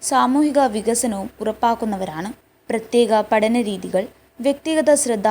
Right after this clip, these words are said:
ഇവയൊക്കെയാണ് ഈ അധ്യാപകരുടെ ദൈനംദിന പാഠങ്ങൾ. അവർ നടത്തുന്ന ഈ സേവനത്തിന് സമൂഹത്തിൽ കൂടുതൽ ശ്രദ്ധയും പിന്തുണയും ലഭിക്കണമെന്നതാണ്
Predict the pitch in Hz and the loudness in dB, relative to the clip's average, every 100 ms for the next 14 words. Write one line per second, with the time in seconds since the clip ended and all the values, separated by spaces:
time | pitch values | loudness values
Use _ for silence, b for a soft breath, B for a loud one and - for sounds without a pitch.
0 | - 226 226 269 269 262 226 185 240 - | 0 -2 2 4 4 2 0 0 -6 -4
1 | 277 254 208 254 226 240 214 202 196 190 | 2 2 4 4 4 2 0 0 2 2
2 | 202 208 233 233 185 185 196 180 170 185 | 2 2 0 0 -2 -6 -6 -6 -6 -8
3 | 247 - _ _ _ _ - 311 349 339 | -8 -14 _ _ _ _ 2 2 4 2
4 | 294 262 247 233 - 247 269 277 247 233 | 2 2 0 0 -2 -4 -2 0 0 0
5 | 226 185 180 262 - 269 254 277 285 285 | -4 -6 -8 -8 -4 0 4 6 4 4
6 | 247 240 - 240 247 254 254 - 214 190 | -2 -2 -4 -2 2 2 2 0 -2 0
7 | 220 185 254 - 247 247 262 262 240 214 | 0 0 -4 -2 0 2 0 0 0 -2
8 | 202 - 262 262 240 233 220 180 196 | -6 -2 0 0 0 0 0 -2 -6